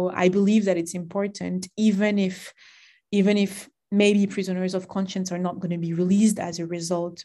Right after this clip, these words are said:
but it's still important to, to push. And as you said, counter this narrative and make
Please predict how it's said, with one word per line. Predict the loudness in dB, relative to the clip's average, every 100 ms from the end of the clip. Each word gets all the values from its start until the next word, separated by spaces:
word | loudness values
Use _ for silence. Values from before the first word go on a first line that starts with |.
| -6
but | -4
it's | -4 -4
still | -2 -2 -4
important | -4 -4 -2 0 0 0
to, | -8 -8 -8 -10 -16 -20 _
to | -2
push. | -2 0 0
And | 2
as | 2 2
you | 0
said, | 0 -2 -2
counter | -6 -4 -2 -4 -2 -2 -2 -8 _ _ -8
this | -4 0
narrative | 2 4 4 2 0 -2 -2 -4 -10 -4
and | -2 -2 -2 -4 -10 -20 -20 _ 0
make | 4 6 4 2 -8 -14